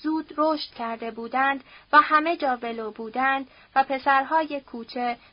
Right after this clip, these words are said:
به طور کلی او را مدام دست می‌انداختند. به معنی واقعی کلمه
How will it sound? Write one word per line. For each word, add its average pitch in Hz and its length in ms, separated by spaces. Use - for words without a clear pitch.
به 330 100
طور 370 320
کلی 254 540
او 311 160
را 320 160
مدام 277 580
دست 277 400
می‌انداختند. 220 1000
به 254 120
معنی 277 460
واقعی 269 720
کلمه 233 580